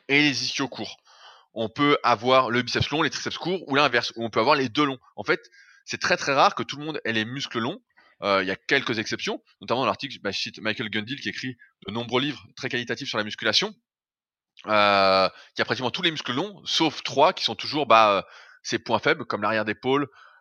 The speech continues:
euh, l'infraépineux, je sais plus ce que j'ai noté, parce que j'ai, j'ai refait son analyse quand, euh, j'ai fait, et le long supinateur. Voilà, trois muscles qui sont un peu courts chez lui, voilà, qui sont, euh, véritablement ses points faibles. Alors tous les autres sont longs, et à l'inverse, il y a des gens qui vont avoir plus de muscles courts et moins de muscles longs,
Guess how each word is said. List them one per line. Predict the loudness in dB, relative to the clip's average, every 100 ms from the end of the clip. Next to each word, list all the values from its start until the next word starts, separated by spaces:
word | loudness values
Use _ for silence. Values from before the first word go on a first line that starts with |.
| -2
euh, | 2 4 4 2 2 -2 -2
l'infraépineux, | -2 0 0 -2 -2 -6
je | -6
sais |
plus | -8
ce | -12
que | -8
j'ai | -6
noté, | -6 -6
parce | -6
que | -6 -6
j'ai, |
j'ai | -6
refait | -8 -6 -6 -6
son | -12 -8
analyse | -6 -6 -10 -14 -18 -20 _ -8
quand, | -2 2 2
euh, | 2 2 2 0 0 0 -2 -6
j'ai |
fait, | -6 0
et |
le | 2
long | 2
supinateur. | -2 -4 -2 2 2 0 _ _ -2
Voilà, | 0 0
trois | 2 2
muscles | 2 -4 -4
qui | -4
sont | -2
un |
peu | -2 -4
courts | -6
chez | -4
lui, | 0
voilà, | 0
qui | 0 -2
sont, | -4 -6 _ -20 -20 _ -2
euh, | 0
véritablement | 0 -6
ses | -8
points | -6 0
faibles. | 0
Alors | 0
tous | -2
les | -2
autres | -2 -4
sont | -4
longs, | -6 0
et |
à | 2
l'inverse, | 4 2
il | -2
y |
a |
des | -4
gens |
qui | -2
vont | -2
avoir | -2
plus | -6 -6
de | -6
muscles | -6 -12
courts | -8 -2 0
et |
moins | 0 0
de | -2
muscles | -4 -8 -4
longs, | -4